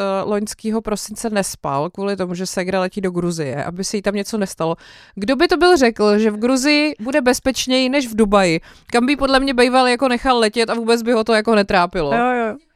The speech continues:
Speaker 1: Kam jezdí každý rok za, za, za kamarádem, že jo? Tak to si myslím, že by byl táta úplně v,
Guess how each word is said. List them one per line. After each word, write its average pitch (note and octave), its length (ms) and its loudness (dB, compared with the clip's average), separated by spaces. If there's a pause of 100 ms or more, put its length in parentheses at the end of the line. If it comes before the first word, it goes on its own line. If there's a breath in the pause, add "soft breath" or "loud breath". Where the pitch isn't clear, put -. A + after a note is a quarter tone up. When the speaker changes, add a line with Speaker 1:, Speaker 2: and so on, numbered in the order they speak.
(220)
Speaker 1:
Kam B3+ 200 2
jezdí B3+ 320 2
každý A#3+ 380 4
rok A#3+ 200 4
za, A#3 280 0
za, A#3 120 0
za A#3 220 -2
kamarádem, G#3 680 2
že A3+ 140 2
jo? F#3 160 0
Tak A3 200 -6
to - 80 -10
si C4 100 -6
myslím, B3 240 -4
že A#3+ 80 -4
by A#3+ 80 -6
byl B3 140 2
táta A#3 280 2
úplně A#3 240 0
v, - 60 -10